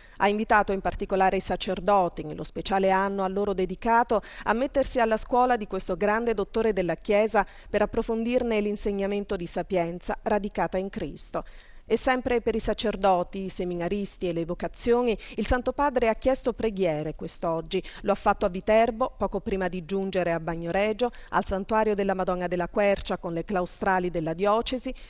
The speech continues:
e lo ha fatto questa mattina nell'omelia della messa celebrata nella Valle Faul. Siate con il vostro silenzio orante e il loro sostegno a distanza ed esercitate verso di loro la vostra maternità spirituale,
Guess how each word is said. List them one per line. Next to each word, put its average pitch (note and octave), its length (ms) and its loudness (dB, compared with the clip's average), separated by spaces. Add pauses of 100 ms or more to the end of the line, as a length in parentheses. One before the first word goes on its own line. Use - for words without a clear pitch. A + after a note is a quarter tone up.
e - 80 -2
lo A#3+ 80 6
ha C4 60 6
fatto C#4+ 320 0
questa C4 260 -2
mattina C4 500 -2
nell'omelia G#3 540 0
della G3+ 240 0
messa E3+ 480 -6
celebrata G3+ 560 0
nella G3+ 260 0
Valle G3 280 0
Faul. E3+ 560 -4 (420)
Siate A#3 460 2
con A3+ 180 -2
il G#3+ 80 -2
vostro G#3+ 320 0
silenzio G#3 600 0
orante G#3 560 -2
e G#3 80 0
il G3 100 -2
loro G3+ 260 -2
sostegno B3+ 800 -2 (200)
a G#3 120 0
distanza F#3+ 840 -4 (260)
ed A3+ 180 2
esercitate B3 680 2
verso A#3 260 -2
di A3 140 -2
loro B3+ 300 2
la G#3+ 100 0
vostra G#3+ 340 0
maternità G#3+ 580 0
spirituale, F3 800 -2